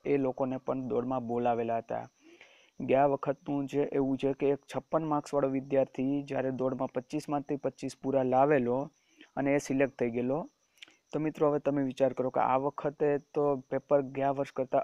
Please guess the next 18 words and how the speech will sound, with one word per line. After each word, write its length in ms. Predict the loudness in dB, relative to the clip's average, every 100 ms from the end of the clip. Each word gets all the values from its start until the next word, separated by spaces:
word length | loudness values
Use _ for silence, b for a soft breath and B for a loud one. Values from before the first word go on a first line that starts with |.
| 0
અઘરું 400 | -2 0 -2 -2
છે. 260 | -6 -8 _ _ _ _ _ -2
લોકોનું 500 | -2 2 0 0 -2
પેપર 480 | -2 -2 0 0 0
લખવામાં 520 | -4 -4 -2 -2 -2
ટાઇમ 320 | -2 -2 -2 -4
ઘટ્યો 360 | -8 -2 -2
છે, 200 | 0 -2
પેપર 460 | -2 0 0 2 0
છૂટ્યું 440 | 0 -6 -2 -4
છે 120 | 0
અથવા 320 | 0 0 -2 -2
તો 160 | -2
જે 220 | -4 -2
લોકોએ 240 | 0 2 2
અટેમ્પ્ટ 400 | 2 0 0 2
કર્યા 220 | 2 4
છે 280 | 0 -4